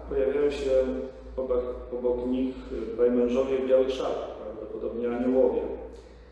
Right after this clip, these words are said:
I wypowiadają bardzo ważne zdanie. „Dlaczego stoicie i wpatrujecie się w niebo?” Dlaczego stoicie? Przecież On wam powiedział coś zupełnie innego.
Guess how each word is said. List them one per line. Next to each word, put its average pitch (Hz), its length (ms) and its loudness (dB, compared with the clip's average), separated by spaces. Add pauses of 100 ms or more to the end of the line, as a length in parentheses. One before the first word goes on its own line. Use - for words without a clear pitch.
(220)
I - 40 -16
wypowiadają 151 640 2
bardzo 185 200 2
ważne 180 320 0
zdanie. - 400 0 (840)
„Dlaczego 175 600 0
stoicie - 760 -4 (880)
i 123 60 -12
wpatrujecie 117 840 -6
się 117 220 -12
w 117 100 -14
niebo?” 117 240 -12 (2250)
Dlaczego - 520 -4
stoicie? - 480 -4 (680)
Przecież 156 440 -4
On 165 200 4
wam 147 240 0
powiedział 151 460 -2
coś 147 200 -2
zupełnie 143 580 -4
innego. 143 440 -2